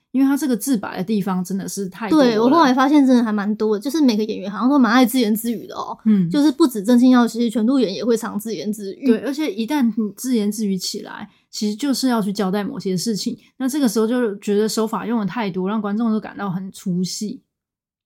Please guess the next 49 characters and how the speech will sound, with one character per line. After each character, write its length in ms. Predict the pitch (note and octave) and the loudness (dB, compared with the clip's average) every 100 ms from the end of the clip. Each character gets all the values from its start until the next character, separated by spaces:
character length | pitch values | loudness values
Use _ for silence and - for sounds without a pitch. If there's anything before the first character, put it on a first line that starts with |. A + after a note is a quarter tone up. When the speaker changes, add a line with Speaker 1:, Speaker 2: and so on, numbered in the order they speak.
| _ | _
Speaker 1:
嗯。 140 | - - | -18 -10
Speaker 2:
对， 260 | - - G#3 - - _ _ _ | -8 -8 -10 -12 -20 _ _ _
确 240 | - B3 | -4 -4
实 280 | G#3 A#3+ E3+ | -4 -8 -10
是 180 | - A3+ | -10 -8
有 160 | F3 D#3 | -8 -8
一 60 | |
点。 320 | G3+ B3 A3+ - - - - _ | -8 -6 -8 -8 -16 -18 -20 _
然 120 | A3 A#3 | -4 2
后 120 | C#4+ | 4
另 160 | C#4+ | 6
外 160 | D4 C4 | 6 6
就 120 | C4 | 4
是 80 | C4+ | 4
我 220 | B3 G3+ | 4 4
其 180 | G3+ B3 | 2 2
实 80 | A#3+ | 4
也 120 | G#3 | 4
很 280 | A3 F#3+ G#3 | 2 -4 -4
不 140 | C4 | -2
喜 200 | B3 - | -2 -2
欢， 200 | G#3+ G#3 | -6 -4
就 120 | G#3 G#3 | -2 0
是 280 | G#3+ F#3+ - | 0 -2 -4
里 100 | A#3+ | -4
面 180 | A#3+ A3 | -2 -2
看 260 | - A#3 | 0 0
到 180 | G#3+ G#3 | 2 0
就 80 | G#3+ | -2
是 100 | G#3 | -4
那 100 | G#3+ | -6
个 100 | F#3 | -4
妈 180 | G3 G3+ | -4 -2
妈 220 | G3+ F3+ | -2 -4
团 280 | G#3+ A#3+ A#3 | -8 -8 -8
聚 180 | A3 A#3 | -4 0
在 220 | A3 F#3 | 2 2
一 60 | G3 | 2
起。 320 | F#3 G3 A#3 | -2 -4 -6
Speaker 1:
嗯 80 | F#3+ | -6
哼， 60 | F#3 | -6
嗯 40 | |
哼。 260 | F3 F3 F#3+ | -6 -8 -6
Speaker 2:
就 120 | E4+ | 0
是 160 | E4+ D#4+ | 0 2
这 180 | D4 C#4+ | 2 4
些 120 | C#4+ | 6
妈 200 | C#4 C4+ | 6 6
妈， 360 | C4 C4 C4+ | 6 4 2